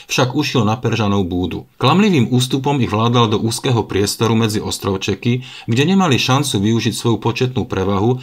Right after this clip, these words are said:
a kde si dokonca sami sebe prekážali. Výsledkom je víťazstvo Grékov a tajný útek perského kráľa z ostrova. Zaujímavosťou je, že v bitke zahynulo veľa Peržanov preto, lebo jednoducho nevedeli plávať.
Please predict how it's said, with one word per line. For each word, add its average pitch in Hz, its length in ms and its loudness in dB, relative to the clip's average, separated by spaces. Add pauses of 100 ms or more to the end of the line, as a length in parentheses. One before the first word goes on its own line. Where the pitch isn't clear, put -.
(180)
a - 80 -4
kde 147 160 2
si - 80 -2
dokonca 120 480 0
sami 131 320 2
sebe 110 240 0
prekážali. 92 720 -6 (560)
Výsledkom 180 480 0
je 131 80 4
víťazstvo 139 560 0
Grékov 120 560 2 (160)
a 101 80 -4
tajný 143 400 0
útek 120 320 0
perského 110 480 -2
kráľa 104 400 0
z - 80 -10
ostrova. 95 640 -6
Zaujímavosťou 185 800 2
je, 110 320 2
že 107 160 -2
v 104 160 0
bitke 123 240 -2
zahynulo 123 480 2
veľa 127 240 2
Peržanov 113 480 0
preto, 117 480 -2 (160)
lebo 143 160 0
jednoducho 127 480 2
nevedeli 101 400 0
plávať. 92 560 -2